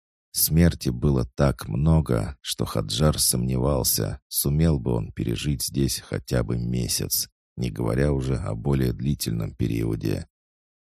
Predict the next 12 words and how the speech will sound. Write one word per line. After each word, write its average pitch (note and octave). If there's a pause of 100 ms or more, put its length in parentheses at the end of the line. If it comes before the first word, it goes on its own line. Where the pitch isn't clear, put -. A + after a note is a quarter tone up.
(100)
Как -
только D#2
мост B1+
закончился, A1+ (100)
стоптанные A#1+
сандалии A#1
Хаджара C#2+
погрузились, B1+ (220)
как C2
он C2
сначала A#1+
подумал, C2